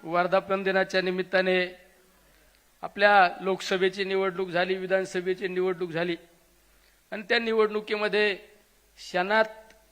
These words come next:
काही गोष्टी राजकारणामध्ये बदल आपल्याला पाहायला मिळाले. अनेकांनी तर्क वितर्क काढले. मी तर प्रत्येकाला सांगू इच्छितो, जो खऱ्या अर्थाने संघर्षामध्ये आणि अडचणीच्या काळात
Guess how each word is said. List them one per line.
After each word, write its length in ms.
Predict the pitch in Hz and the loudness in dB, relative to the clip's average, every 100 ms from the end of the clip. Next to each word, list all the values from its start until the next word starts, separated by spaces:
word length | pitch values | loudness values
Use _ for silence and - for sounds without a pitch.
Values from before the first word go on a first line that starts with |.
| - | -6
काही 180 | 175 190 | -2 -2
गोष्टी 680 | 180 175 - 190 185 - - _ 170 | -2 -6 -4 0 0 -2 -20 _ 0
राजकारणामध्ये 920 | 170 - 180 175 180 175 170 175 170 | 0 0 -2 -2 -2 -4 -2 -2 -4
बदल 400 | 147 160 165 165 | -6 -2 0 0
आपल्याला 340 | 156 165 160 | 0 -2 -2
पाहायला 400 | 156 147 143 147 | -2 -2 -2 -4
मिळाले. 280 | 143 139 131 147 | -6 -8 -8 -8
अनेकांनी 440 | 160 180 190 190 | -4 0 0 -2
तर्क 380 | 190 196 196 202 | -2 -2 -2 -2
वितर्क 400 | 180 180 170 165 | -4 -2 -8 -8
काढले. 360 | 151 147 143 147 _ _ _ _ _ 139 | -4 -4 -4 -14 _ _ _ _ _ -16
मी 60 | |
तर 120 | 147 180 | -10 -6
प्रत्येकाला 540 | 180 180 190 196 196 | -6 -4 -2 2 2
सांगू 320 | 190 180 190 | 2 -4 -4
इच्छितो, 580 | 190 - 180 190 - - _ _ _ _ _ _ - | -10 -12 -4 -6 -6 -20 _ _ _ _ _ _ -8
जो 160 | - 240 - | 2 2 2
खऱ्या 280 | 180 202 | 4 4
अर्थाने 600 | 202 208 208 214 208 - | 4 0 -2 0 -2 -4
संघर्षामध्ये 880 | - - 190 190 208 - 202 202 190 | -12 -8 -4 -2 -4 -2 -2 0 -2
आणि 200 | 202 180 | 0 2
अडचणीच्या 520 | 185 170 208 202 202 202 | 2 0 -6 -6 -2 -4
काळात 360 | 190 196 202 | 2 4 4